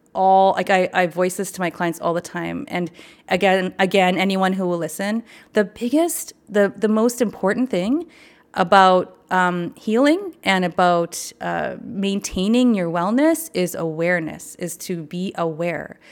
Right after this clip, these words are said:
to o-, have your eyes open at all times, and not in a paranoid kind of way,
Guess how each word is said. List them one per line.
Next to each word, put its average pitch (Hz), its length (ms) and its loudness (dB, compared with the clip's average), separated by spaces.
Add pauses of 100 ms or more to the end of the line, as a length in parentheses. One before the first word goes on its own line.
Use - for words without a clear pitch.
(200)
to 185 280 -2 (240)
o-, 196 140 2
have 214 320 6
your 254 180 4
eyes 190 260 4
open 185 300 0
at 165 100 -2
all 175 200 0
times, 165 340 -2
and 170 140 -2
not 185 260 2
in 262 80 2
a 220 160 2 (420)
paranoid 262 680 4
kind 254 240 2
of 240 120 2
way, 170 380 -4